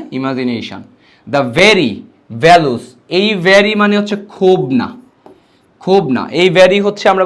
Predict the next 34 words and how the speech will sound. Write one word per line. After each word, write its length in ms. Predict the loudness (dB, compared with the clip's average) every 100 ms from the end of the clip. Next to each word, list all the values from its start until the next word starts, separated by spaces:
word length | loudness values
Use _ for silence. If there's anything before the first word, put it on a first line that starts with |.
| 0
বলি, 180 | -2 -6 -10 _ _ -4
ওই 60 | 0
যে 40 | 0
আমরা 100 | 0
বলি 100 | -2 -2
না, 60 | -2 -4 -10 -20 _ _ _ _ _ -20 -18 -2 2
আমার 240 | 4 4 2 -2 0
ইউনিভার্সিটি 500 | 0 2 0 -2 2
লাইফের 260 | 2 2 0 -2
প্রথম 360 | -4 -4 -4 -2 -2
দিনেই 240 | -2 -4 -6 -10 -20 _ -20 _
তাহলে 460 | 2 4 2 0 -6 0
very 260 | 2 4 0
first 260 | 0 0 -2 -2
day 160 | -2 0 -2
of 80 | -2 -4
my 80 | -4 -4
university 420 | -2 -4 -2 -4 -4
life, 200 | -6 -12 -20 _ _ _
প্রথম 560 | 0 0 4 2 2 -2
দিনেই 680 | -2 2 4 4 2 -4 -12 _ -8
এই 140 | -8 -6
ই 200 | 2 4
এর 160 | 4
জন্য 360 | 2 0 0 0
জোর 200 | 0 0
দেওয়ার 200 | 2 0
ক্ষেত্রে 220 | 0 -6
ভেরিও 400 | -2 -2 -2 -2
ব্যবহার 320 | -4 -4 -8
করা 160 | -10 -10
হয়, 100 | -6
এই 180 | -6 -6
ভেরি। 480 | -4 -4 -4 -8